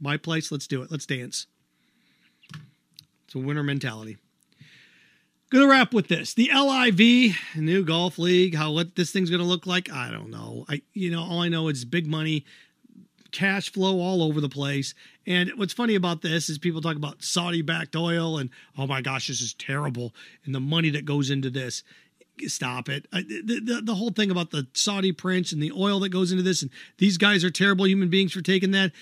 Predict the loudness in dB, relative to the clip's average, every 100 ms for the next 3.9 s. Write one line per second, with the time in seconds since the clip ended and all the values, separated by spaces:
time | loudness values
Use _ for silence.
0 | -18 2 6 8 6 4 4 4 2 -2
1 | -4 -2 -4 -8 -12 _ _ _ _ _
2 | _ _ _ _ 0 2 4 2 2 2
3 | 2 2 2 -2 -2 0 0 -4 -14